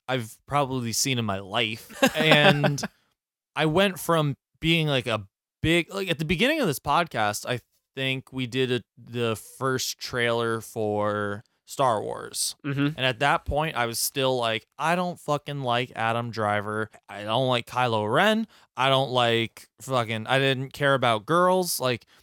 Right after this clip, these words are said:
Speaker 1: I never saw a character of his that I fucking cared about or liked. And at the beginning of this podcast, I was all, "I hate Adam Driver. Like, I just don't like him." And
Speaker 2: Yeah.
Speaker 1: I'd make fun of him and call him goofy,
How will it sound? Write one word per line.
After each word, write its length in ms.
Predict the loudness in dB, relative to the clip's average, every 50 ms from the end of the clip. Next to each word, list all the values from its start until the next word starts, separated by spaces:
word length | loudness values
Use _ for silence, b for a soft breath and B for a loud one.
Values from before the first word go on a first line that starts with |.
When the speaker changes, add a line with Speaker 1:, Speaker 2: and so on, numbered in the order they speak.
| b b b _
Speaker 1:
I 500 | 0 2 2 2 2 0 0 -4 -6 -8 -12 _ _ _ -10
never 460 | -6 -2 0 2 2 2 2 0 0
saw 320 | 0 0 2 2 2 2
a 40 | 2
character 480 | 0 -2 -2 0 0 0 -2 -4 -4 -2
of 100 | -2 -4
his 220 | -4 -4 -6 -4 -4
that 120 | -4 -2 -2
I 180 | 0 0 -2 -4
fucking 440 | -4 -4 -6 -6 -6 -8 -12 -10
cared 280 | -8 -6 -4 -2 -2 -2
about 300 | -2 0 0 2 2 2
or 120 | 0 -2 -2
liked. 380 | -2 -2 -2 -2 -4 -6 -8 -8
And 200 | -8 -6 -4 -4 -4
at 100 | -6 -6
the 80 | -8
beginning 460 | -10 -8 -8 -4 -4 -2 -2 -2 -2
of 80 | -2 -2
this 140 | -2 -2 -2
podcast, 640 | -2 0 0 0 0 0 0 0 0 0 0 0
I 200 | 0 2 2 2
was 180 | 2 0 0 0
all, 340 | 0 2 2 2 0 -2 -4 b b b b b
"I 120 | b -2 0
hate 200 | 0 2 2 2
Adam 260 | 2 0 -2 -4 -6
Driver. 480 | -6 -4 -4 -4 -6 -6 -6 -8 -8 -8
Like, 120 | -6 -2 -2
I 60 | 0
just 180 | 0 -2 -2
don't 180 | -2 -2 -4 -2
like 220 | -2 -2 -4 -4 -4
him." 240 | -6 -10 -10 -12 -16 b b b
And 20 | 0
Speaker 2:
Yeah. 80 | 2 2
Speaker 1:
I'd 100 | 4 2
make 160 | 0 0 0
fun 220 | 0 0 0 0
of 100 | 0 0
him 280 | 0 0 0 0 -4 -8 _ _ _
and 480 | -8 -4 -2 -2 -2 -2 -4 -6 -10 -12 _ _ _ -4
call 160 | -2 0 0
him 140 | 0 -2 -2
goofy, 540 | 0 2 2 2 0 0 0 -2 -2 -2